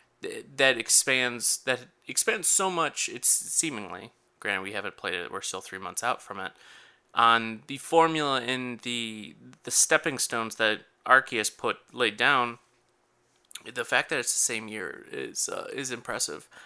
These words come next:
I'm just hoping performance on Scarlet and Violet is decent. Um, it, <sighs> my biggest, I think it will run f-, okay. Um,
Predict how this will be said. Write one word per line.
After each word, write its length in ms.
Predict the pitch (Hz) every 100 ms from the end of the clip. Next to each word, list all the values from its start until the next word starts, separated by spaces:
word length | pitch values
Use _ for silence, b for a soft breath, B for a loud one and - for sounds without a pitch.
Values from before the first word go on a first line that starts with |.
| B 185
I'm 100 | 233
just 140 | -
hoping 260 | 277 269 254
performance 640 | 220 - 151 156 170 190
on 100 | 180
Scarlet 400 | - 160 165 -
and 100 | 160
Violet 420 | 147 151 160 - _ _ _ _ _ -
is 360 | 147 139 - - _ _ _ _
decent. 560 | 156 156 180 190 - - -
Um, 460 | 131 135 131 127 131 B B B B B B B B B _ _ _ 554 - _ _ _ _
it, 240 | 147 175 - - B B B B B
<sighs> 640 | B B B - _ _ -
my 160 | 190
biggest, 380 | 214 254 226 180
I 60 | -
think 320 | 175 294 262
it 80 | 196
will 240 | 190 156
run 360 | 135 139 135 135
f-, 160 | - - _ _
okay. 500 | 143 139 143 123 135 - _ -
Um, 460 | 110 104 107 110